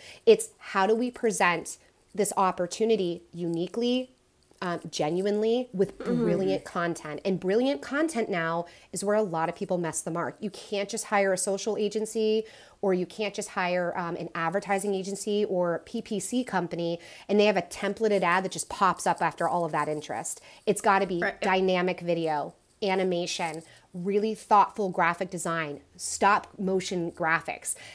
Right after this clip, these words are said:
Speaker 1: And that's where, like, people really miss the boat,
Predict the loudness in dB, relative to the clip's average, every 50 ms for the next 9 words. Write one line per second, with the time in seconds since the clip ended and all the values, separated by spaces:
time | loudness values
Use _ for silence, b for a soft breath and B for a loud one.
0 | B B 6 8 8 8 8 8 6 4 2 2 2 4 4 4 2 0 -2 -8
1 | -10 -4 -4 -2 -2 0 0 0 0 -2 -4 -4 -2 4 6 8 8 8 6 2
2 | 2 0 0 0 -2 -4 -4 -2 0 2 4 4 4 2 0